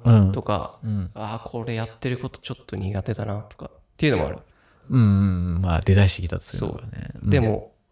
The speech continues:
Speaker 2: その後、もう嫌い。今、すっごい嫌いな時期っていうのがある。
Speaker 1: <laughs> なんなんだよ。
Speaker 2: あっちゃん、今すっごい嫌いな時期だよ。もう。
Speaker 1: 今は俺の好きなあっちゃんじゃねえぞと。
Speaker 2: そう、応援できないよ。
Speaker 1: うんうんうん。
Speaker 2: でも、
Speaker 1: うん。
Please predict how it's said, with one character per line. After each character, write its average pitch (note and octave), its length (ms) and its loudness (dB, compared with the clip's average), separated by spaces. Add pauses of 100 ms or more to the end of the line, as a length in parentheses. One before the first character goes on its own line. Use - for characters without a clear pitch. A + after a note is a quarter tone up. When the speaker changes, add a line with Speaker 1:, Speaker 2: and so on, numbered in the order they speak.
(760)
Speaker 2:
そ E3+ 140 -2
の D#3+ 360 -2
後、 - 460 -4 (220)
も C3+ 160 -6
う B2+ 100 -8
嫌 C#3+ 160 -4
い。 - 160 -14 (220)
今、 C3+ 300 0
す - 280 -10
っ - 80 -14
ご G3+ 80 0
い D3+ 100 0
嫌 C3 160 0
い A#2 40 0
な A2 80 0
時 G#2 140 -4
期 - 120 -16
っ - 40 -20 (360)
て - 80 -4
い - 80 -2
う - 60 -4
の - 100 -6
が - 80 -2
あ - 880 0
る。 - 220 0
Speaker 1:
<laughs> - 20 2
な - 20 2
ん G2 80 0
な F2+ 140 -2
ん F#2+ 100 -8
だ - 140 -8
よ。 G2+ 60 -6 (320)
Speaker 2:
あ - 100 -8
っ - 120 -14
ち - 100 -6
ゃ B2+ 40 0
ん、 A#2+ 60 0
今 B2 140 -2
す - 240 -6
っ - 40 -12
ご A#3+ 100 -2
い - 100 -6
嫌 A#2 160 -4
い A#2 60 -4
な A#2 100 -2
時 A2 120 -6
期 A2+ 100 -4
だ G#2+ 80 -2
よ。 G#2 300 -4 (360)
も A#2 400 -4
う。 A#2 60 -12
Speaker 1:
今 D#3+ 300 6
は A2+ 180 6
俺 B2+ 160 2
の C#3 80 -2
好 C3+ 80 -2
き E3 60 -2
な C3+ 60 0
あ - 20 2
っ C#3+ 40 -6
ち D3+ 100 -4
ゃ - 20 0
ん - 20 -4
じ C3+ 60 -2
ゃ C3 60 -2
ね C#3 100 -2
え D#3 60 0
ぞ A#2+ 120 -4
と。 A#2 100 -2
Speaker 2:
そ G#2 100 -2
う、 B2 100 -6
応 D3+ 80 -4
援 D3+ 120 -2
で C#3+ 100 -4
き - 120 -4
な F3 100 2
い - 100 2
よ。 C#3 100 2
Speaker 1:
う - 20 2
ん C3 40 2
う C3 40 2
ん A#2 540 2
う - 60 -4
ん。 G#2+ 220 -8
Speaker 2:
で C3+ 100 -2
も、 A2+ 120 0
Speaker 1:
う G#2 60 4
ん。 G#2 160 -2